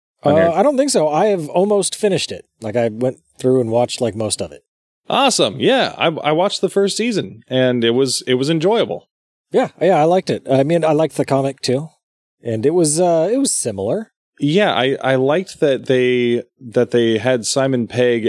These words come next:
Speaker 1: as, uh,
Speaker 2: As his
Speaker 1: what's his
Speaker 2: dad?
Speaker 1: ass? The, the main, the main character's dad. Yeah,
Speaker 2: Yeah.
Speaker 1: because in the comic book, that guy's clearly based on Simon Pegg's appearance. Why can't I remember the main character's name?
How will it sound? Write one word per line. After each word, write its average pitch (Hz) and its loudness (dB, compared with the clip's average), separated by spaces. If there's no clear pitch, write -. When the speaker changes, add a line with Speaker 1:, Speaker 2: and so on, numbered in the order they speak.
Speaker 1:
as, 104 0
uh, 101 0
Speaker 2:
As 113 -2
his 107 -2
Speaker 1:
what's 120 2
his 113 4
Speaker 2:
dad? 95 2
Speaker 1:
ass? 95 -2
The, 107 -2
the 113 0
main, 120 0
the 120 0
main 139 0
character's 131 0
dad. 113 0
Yeah, 123 2
Speaker 2:
Yeah. 107 0
Speaker 1:
because 104 -2
in 170 2
the 156 2
comic 151 0
book, - 0
that 117 0
guy's 110 0
clearly 165 0
based 107 -2
on 98 -2
Simon 101 -2
Pegg's 95 0
appearance. 123 -2
Why 110 2
can't 208 0
I 127 2
remember 107 0
the 104 0
main 110 0
character's 139 -2
name? 208 -2